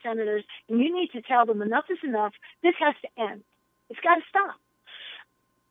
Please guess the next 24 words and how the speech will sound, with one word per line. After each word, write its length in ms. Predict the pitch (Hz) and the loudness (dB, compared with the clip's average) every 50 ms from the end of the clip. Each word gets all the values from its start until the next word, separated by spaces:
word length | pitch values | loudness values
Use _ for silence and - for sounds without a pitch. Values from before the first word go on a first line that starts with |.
| _ _ _ _ _ _ - | _ _ _ _ _ _ -10
That's 360 | 311 220 202 320 349 392 440 - - | -4 0 2 4 4 4 4 2 0
what 120 | 359 349 294 | 0 2 2
he 140 | 311 330 | 2 0
needs 240 | 320 294 262 262 247 - - | 0 0 0 -2 -4 -6 -10
to 80 | - 285 | -6 -2
do. 280 | 330 381 349 247 - - _ - | 0 0 0 0 -4 -8 _ -2
And 200 | 254 247 240 233 | 0 0 2 4
he's 180 | 285 302 240 - | 4 2 2 2
got 260 | - 302 339 415 440 | 4 4 6 6 6
it 120 | 415 381 - - | 4 0 0 0
here 220 | - 330 277 262 254 | 0 2 4 4 2
in 140 | - 240 247 | 2 0 -4
his 200 | 247 233 208 208 | -4 -4 -6 -2
one 180 | 226 269 294 | -2 0 0
hundred 400 | 330 311 320 320 277 294 254 - | 0 -2 -2 -4 -4 -6 -6 -8
point 300 | - 262 254 240 233 233 | -8 -6 -6 -6 -6 -6
plan. 260 | - 233 220 214 214 | -6 -6 -4 -4 -4
It's 140 | 226 220 214 - | -6 -6 -8 -6
number 300 | 247 247 262 294 285 277 | -2 0 0 0 -2 -4
ten 440 | 247 - - - 135 - - - - _ _ _ _ _ - | -8 -12 -12 -12 -10 -10 -12 -14 -20 _ _ _ _ _ -2
on 160 | 226 226 226 | 0 2 2
the 60 | 220 | 2
last 340 | 214 226 214 214 214 - _ | 4 4 4 2 0 -2 _
page. 380 | - 202 185 160 - - - | -8 -8 -8 -10 -12 -20 -20